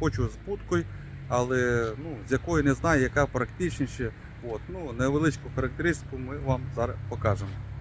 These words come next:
Зазвичай, бачите, два автомобіля, Євро п'ятих. Праворуч це стоїть Renault Master,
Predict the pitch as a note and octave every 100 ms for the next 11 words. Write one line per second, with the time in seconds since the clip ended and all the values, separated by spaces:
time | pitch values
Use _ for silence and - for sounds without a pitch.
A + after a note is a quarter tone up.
0 | - - - - - - - - - -
1 | - - - - - C3 C#3+ E3+ C3+ A#2
2 | C#3 C3+ - A2 - - A2+ C3+ A#2+ A#2
3 | D3 D3 - F#3+ E3+ - - - - A#2+
4 | C#3+ A#2+ A#2 - D#3+ E3+ D#3 - - -
5 | - - - - - - - C3 C3+ C#3+
6 | A#2+ - B2+ - B2 A#2 A#2+ A#2+ B2 E3
7 | F3 -